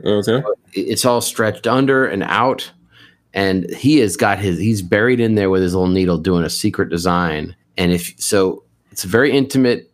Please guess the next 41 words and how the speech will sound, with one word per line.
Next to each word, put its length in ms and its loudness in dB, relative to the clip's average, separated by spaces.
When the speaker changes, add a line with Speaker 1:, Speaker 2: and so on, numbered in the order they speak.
Speaker 2:
it's 120 -18
very 400 0
internal, 720 0
but 120 0
he 200 0
has 540 0
that 240 0
little 340 2
kid 200 0
with 180 0
the 60 2
glowing 360 2
eyes. 280 0
If 140 -6
you 140 2
look 240 0
deep 240 0
into 140 -2
my 180 2
bell, 640 -2
he's 240 0
there. 480 -4
Speaker 1:
Oh, 180 2
the 80 0
kid? 360 0
Speaker 2:
The 360 -10
kid 160 2
with 100 0
the 60 0
glowing 280 2
eyes 260 0
is, 240 -8
is 220 -2
living 300 2
in 100 0
my 120 0
bell. 580 -2
Speaker 1:
Oh, 40 -16
goodness. 580 -10
Well, 160 2
I, 120 0